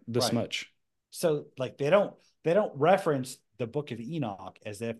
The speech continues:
Speaker 2: this is a, a, a, a credible record of who Enoch was and what he experienced.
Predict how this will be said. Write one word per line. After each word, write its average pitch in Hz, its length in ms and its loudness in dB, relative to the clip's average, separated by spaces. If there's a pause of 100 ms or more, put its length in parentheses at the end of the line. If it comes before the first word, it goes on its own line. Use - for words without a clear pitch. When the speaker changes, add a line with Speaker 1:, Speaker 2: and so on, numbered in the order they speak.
Speaker 2:
this 123 200 -12
is 113 160 -10
a, 104 480 -10 (480)
a, 123 120 -6 (140)
a, 107 160 -8 (220)
a 104 240 -12
credible 113 640 -6
record 107 480 -6
of 95 140 -14 (100)
who 101 180 -10 (140)
Enoch 107 420 -10
was 135 260 -6
and 104 80 -14
what 98 120 -16
he 95 80 -18
experienced. 90 840 -12